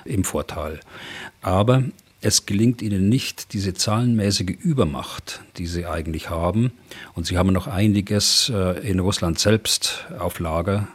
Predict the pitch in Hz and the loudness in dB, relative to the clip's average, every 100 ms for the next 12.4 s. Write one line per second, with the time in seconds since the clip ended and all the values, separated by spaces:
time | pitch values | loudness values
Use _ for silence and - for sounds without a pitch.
0 | - - - - - - - - 117 113 | -16 -20 -16 -14 -14 -16 -16 4 6 8
1 | 107 - 110 101 107 - 107 95 - 90 | 4 2 0 2 0 2 0 2 -2 -4
2 | - 98 95 90 90 - 80 78 71 - | 0 0 0 0 -2 0 -4 -6 -4 -4
3 | 76 80 92 107 - - - 92 - 87 | -4 -2 -2 -2 -2 -2 0 0 -2 -2
4 | 85 92 98 92 92 - 92 92 90 90 | 0 2 4 2 -2 -6 -4 -2 -4 -4
5 | 95 98 - 80 73 - - - 87 80 | -4 -4 -2 -4 -6 -10 -4 -2 -4 -6
6 | 80 78 - - 87 87 107 127 - - | -10 -10 -2 -2 0 0 0 -2 -8 -18
7 | - - - - 95 90 92 104 104 98 | -14 -12 -14 -6 -2 0 0 0 -2 -2
8 | 87 104 123 127 113 - - - 101 - | 0 2 6 6 4 -2 -10 0 0 0
9 | - - - 123 107 85 85 85 - 92 | -8 -4 0 4 4 4 0 0 0 0
10 | 90 87 - 104 95 95 82 85 92 92 | -2 -4 0 0 0 -2 -2 -2 -2 0
11 | 87 87 - 82 80 80 - 85 - - | 0 0 -2 -4 -2 -6 -6 -8 -8 -6
12 | 92 - 110 113 | -6 -2 -2 -2